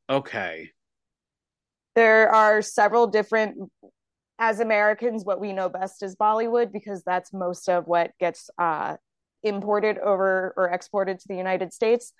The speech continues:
Speaker 2: Um, but there are, like, a dozen different film industries in India, and most of them use a different <laughs> language. Um, and
Speaker 1: Mm-hmm.
Speaker 2: Telugu, their film industry is called Tollywood.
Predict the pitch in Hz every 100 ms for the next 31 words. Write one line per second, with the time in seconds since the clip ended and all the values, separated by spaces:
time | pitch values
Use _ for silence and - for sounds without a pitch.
0 | _ _ _ _ 196 190 185 196 202 196
1 | 190 190 180 180 175 - 175 147 175 170
2 | 196 196 196 202 - 202 190 208 202 -
3 | 226 226 214 - 233 226 240 254 247 254
4 | 254 _ _ _ _ _ 196 185 180 185
5 | 180 185 190 185 180 175 175 240 277 -
6 | 185 208 262 254 - _ _ _ _ _
7 | 202 190 190 190 202 196 - 208 196 185
8 | 180 180 165 _ 196 180 180 185 165 170
9 | 160 - 107 - - - - 113 101 107